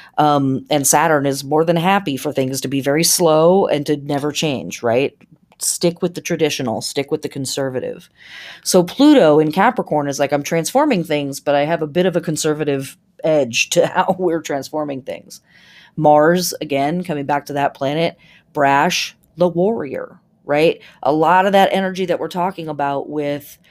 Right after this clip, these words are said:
the full moon in Aries is now coming through in this Mars in Libra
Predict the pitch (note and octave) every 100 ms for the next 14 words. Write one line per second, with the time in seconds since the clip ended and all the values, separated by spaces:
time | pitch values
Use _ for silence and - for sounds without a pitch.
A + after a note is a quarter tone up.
0 | _ - D3 D3+ D3 - - F3 F3+ F3
1 | D#3 D3+ G3+ G#3+ D#3+ C#3+ C#3 - D3 D#3
2 | D#3+ D#3+ - F3 E3+ D3+ - D#3+ G3 G#3
3 | E3 D#3+ - D#3 D3+ C#3 - - - -
4 | D3+ D3+ C#3+ D3+ C#3+ D#3+ D3 C#3+ C#3+